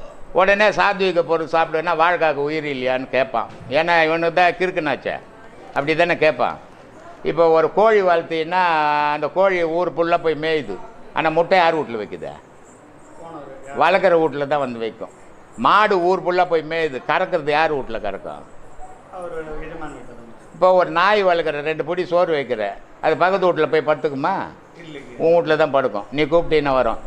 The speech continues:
Speaker 1: உன் வீட்டு தோட்டத்துல நாலு வாழைக்காவோ நாலு முருங்காவோ நட்டு போட்டு, "முருங்காவை வா,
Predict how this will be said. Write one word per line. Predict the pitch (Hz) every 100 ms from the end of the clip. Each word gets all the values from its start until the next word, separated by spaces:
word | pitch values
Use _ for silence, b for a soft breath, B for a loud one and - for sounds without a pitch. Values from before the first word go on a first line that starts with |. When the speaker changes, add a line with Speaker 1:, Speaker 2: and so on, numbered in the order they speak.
| -
Speaker 1:
உன் | 156 180
வீட்டு | 202 202 165
தோட்டத்துல | 180 185 180 170
நாலு | 156 160 156 160
வாழைக்காவோ | 185 170 165 165
நாலு | 156 156 151
முருங்காவோ | 160 180 165 156 147
நட்டு | 151 151
போட்டு, | 147 135 127 - -
"முருங்காவை | 156 175 170 165 160
வா, | 160